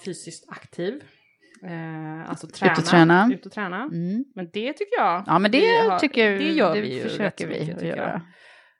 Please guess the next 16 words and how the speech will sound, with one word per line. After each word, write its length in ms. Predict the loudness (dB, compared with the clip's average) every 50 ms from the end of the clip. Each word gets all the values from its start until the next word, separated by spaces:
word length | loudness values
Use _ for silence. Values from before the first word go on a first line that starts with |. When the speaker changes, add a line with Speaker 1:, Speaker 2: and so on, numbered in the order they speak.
| _ _ _ -16
Speaker 1:
Det, 120 | -16 -14 -8
jag 240 | -4 -4 -2 -2 -2
kan 100 | -4 -2
känna 200 | -2 -2 -2 -2
att 100 | -4 -4
det, 160 | -8 -10 -8 -6 -6
det 100 | -4 -2
är 40 | 0
mer 180 | 0 -2 -2
så 120 | -2 -2 -2
här, 120 | -2 -2 -4
i, 180 | -8 -12 -14 -16 -20 -20 -20 -20 _ _ _ _ _ _ _ _ _ _ _ -4
om 180 | -4 -4 -2
jag 300 | -2 -2 -2 -2 -2 -4
inte 240 | -6 -10 -10 -10 -8
hinner, 520 | -6 -4 -4 -4 -6 -8 -10 -12 -14 -16